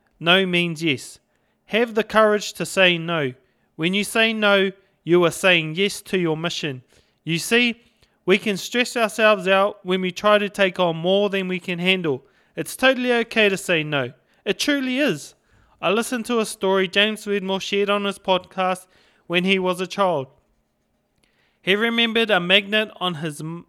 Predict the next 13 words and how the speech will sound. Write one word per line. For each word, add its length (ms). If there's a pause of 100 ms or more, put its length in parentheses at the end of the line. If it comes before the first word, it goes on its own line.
(160)
his 180
mother 320
had 220
on 180
the 60
fridge 420 (520)
that 260 (720)
said 380
this 240
about 320
stress. 560 (520)
"Stress 460
occurs 560